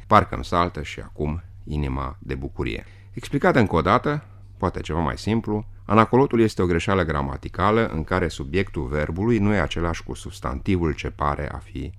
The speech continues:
subiectul propoziției. Asta fiindcă substantivele sunt la nominativ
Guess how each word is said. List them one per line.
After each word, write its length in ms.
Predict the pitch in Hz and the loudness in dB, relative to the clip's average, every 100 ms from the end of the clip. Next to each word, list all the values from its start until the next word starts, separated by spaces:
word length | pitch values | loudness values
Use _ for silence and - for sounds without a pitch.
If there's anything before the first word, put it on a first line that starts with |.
| - - | -16 -12
subiectul 680 | - 62 67 - 69 69 - | -8 -6 -6 -6 -6 -8 -10
propoziției. 760 | - - 62 - - - - - - | -10 -8 -8 -8 -10 -14 -14 -18 -6
Asta 300 | - - - | -2 0 -2
fiindcă 500 | - 80 82 104 107 - | -2 -4 -2 -2 -4 -8
substantivele 720 | - - 64 65 85 82 78 | -10 -6 -6 -4 -2 0 -2
sunt 440 | 71 76 67 - - | -4 -6 -8 -10 -6
la 180 | 78 | -4
nominativ 800 | 71 65 67 - - 82 95 104 | -4 -6 -8 -10 -6 -4 -4 -6